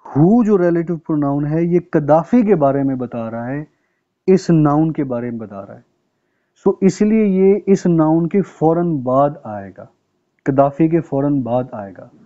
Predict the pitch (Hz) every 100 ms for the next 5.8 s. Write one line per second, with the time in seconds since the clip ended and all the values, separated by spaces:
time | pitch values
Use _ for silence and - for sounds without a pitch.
0 | _ _ _ _ 151 139 156 180 220 190
1 | - 160 156 143 139 143 165 175 175 _
2 | _ _ _ 123 127 180 - - - 160
3 | 143 139 147 202 196 190 147 143 151 147
4 | 131 123 131 143 131 123 151 156 160 -
5 | _ _ _ 131 135 175 185 190